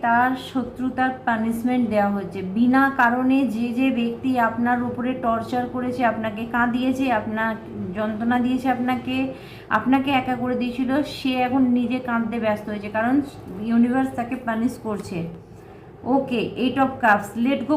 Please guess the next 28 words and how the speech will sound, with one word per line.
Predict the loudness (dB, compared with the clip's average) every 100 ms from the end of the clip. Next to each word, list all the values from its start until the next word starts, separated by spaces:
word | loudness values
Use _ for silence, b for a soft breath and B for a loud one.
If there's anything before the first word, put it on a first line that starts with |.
| 2
করে | 2 2
দেওয়া | 2 2
হয়েছে, | 2 0 2 2
আপনার | 2 2 2
let | 0 -2
go | -4 -2
করে | 0 0 2
দেওয়া | 4 4 2
হচ্ছে। | -2 -2 -4 -8 0 0 0 -2 -8 B B B B
কিছু | 0 2 4
বন্ধু | 4 4 2 0 -8 -2
তো | 0 0 -4 -6
হয়ে | 0 2 2
গেছে | 0 2 2
already, | 2 2 2 2 4
আপনার | 4 4
লাইফ | 2 0
থেকে | -4 -4 -2
টেনে | 2 2 2
বের | 0 0
করে | 0 2
দেওয়া | 2 2
হয়েছে | 2 2 0
আপনার | 0 0 0 0
সেই | -2 -2
শত্রুকে, | -4 -2 -4 -2 -4 -6 B B B -2
আর | 2
কিছু | 2 2